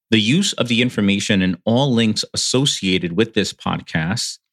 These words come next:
is at the listener's risk and is not to replace medical advice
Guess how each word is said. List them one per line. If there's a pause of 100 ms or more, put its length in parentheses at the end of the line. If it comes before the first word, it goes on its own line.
(340)
is
at
the
listener's
risk (200)
and
is
not
to
replace (120)
medical
advice